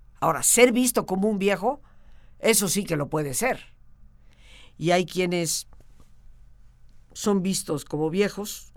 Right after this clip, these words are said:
cuando distan mucho de llegar a serlo, pero que precisamente concuerdan con algunas de estas características que tú y yo hemos mencionado. Envejecer con sabiduría no es envejecer,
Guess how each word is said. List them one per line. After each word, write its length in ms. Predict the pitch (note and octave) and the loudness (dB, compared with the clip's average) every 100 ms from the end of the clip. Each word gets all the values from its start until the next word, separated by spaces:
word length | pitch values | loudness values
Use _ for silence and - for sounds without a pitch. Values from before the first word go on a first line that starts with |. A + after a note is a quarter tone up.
| - - | -20 -14
cuando 600 | - D#3 C#3+ C#3+ C3+ - - - - - | -6 -4 -4 -4 -6 -10 -20 -20 -20 -10
distan 460 | D#3 A#3+ - D3 | -6 -4 -4 -4
mucho 360 | C#3+ A3+ D4+ E3+ | -2 -4 -4 -4
de 120 | D3 | -6
llegar 280 | C3+ C3+ C3+ | -6 -8 -8
a 40 | |
serlo, 460 | B2 B2+ B2 - G2+ - - - - - - - - - - | -8 -8 -10 -12 -16 -20 -20 -20 -20 -20 -20 -20 -20 -20 -6
pero 180 | - F3 | 0 2
que 120 | A#2 | 2
precisamente 680 | - E3+ G#3+ B3 A3+ A3 A3 | -2 -2 2 2 2 0 -2
concuerdan 500 | F#3 E3+ G3+ G3 G3 | -2 -2 0 0 -2
con 160 | F3 | -2
algunas 380 | E3 D#3+ F#3+ F3 | -2 -2 -2 -2
de 60 | F3 | -4
estas 220 | D#3 E3+ | -4 -4
características 840 | D#3 C#3 C3 C#3 D#3 E3 D3+ C#3+ | -4 -4 -4 -4 -4 -6 -10 -10
que 120 | - | -10
tú 180 | A#2+ E3+ | -8 -4
y 60 | D#3+ | -4
yo 260 | C#3+ D3 - - - - - - | -4 -6 -10 -18 -18 -18 -8 0
hemos 460 | D#3+ D#3 C3+ - - - - - | 2 2 -2 -6 -12 -20 -16 -2
mencionado. 800 | D3+ D#3 C#3+ C3 B2+ A2 - - - - - - - - - - - - - - - - - - - | 2 4 2 -2 -6 -8 -14 -20 -20 -20 -20 -20 -20 -20 -20 -20 -20 -20 -20 -20 -20 -20 -20 -16 -6
Envejecer 520 | F#3 G3+ G#3 G3+ C#4 | 2 2 4 4 4
con 160 | C#4+ A#3+ | 4 2
sabiduría 840 | G#3+ F3+ D#3+ E3 F#3+ A#3 B3+ - - - - | 2 2 2 2 2 4 2 -2 -18 -20 -8
no 360 | D#3 E3 F3+ F3+ | -2 2 4 6
es 280 | F3 E3+ | 4 2
envejecer, 680 | F#3+ D#3 C3+ A#2+ A#2 G2 G2 | 0 0 -2 -6 -10 -10 -12